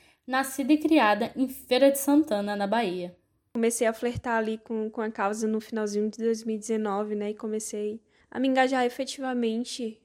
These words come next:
Speaker 2: durante a pandemia. Então, toda a minha rede de pessoas envolvidas com a, com a pauta socioambiental, todas as minhas ações e aprendizados, é, vinculados a isso, aconteceram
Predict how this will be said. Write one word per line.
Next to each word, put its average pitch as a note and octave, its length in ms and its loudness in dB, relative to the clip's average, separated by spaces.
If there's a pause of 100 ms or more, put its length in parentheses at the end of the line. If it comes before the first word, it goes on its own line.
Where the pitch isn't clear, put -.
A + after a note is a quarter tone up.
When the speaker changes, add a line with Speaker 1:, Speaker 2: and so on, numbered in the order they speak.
Speaker 2:
durante A3+ 580 0
a B3+ 60 -4
pandemia. B3 680 -4 (320)
Então, A#3+ 240 2
toda C4 300 4
a D#4 60 2
minha E4 200 0
rede B3 360 -2
de A3+ 80 -8
pessoas A#3+ 400 -2
envolvidas A3+ 500 -2
com - 140 -8
a, B3 160 -6 (120)
com A3+ 100 -6
a A3 60 -2
pauta G#3 440 -2
socioambiental, A3 760 -4
todas A#3 360 2
as C4 120 0
minhas A#3 220 -2
ações G#3+ 560 -2
e G#3 60 -2
aprendizados, G#3 800 -4 (120)
é, G#3 280 2
vinculados G#3 500 0
a G#3 100 2
isso, A3 400 -2 (380)
aconteceram B3+ 840 -2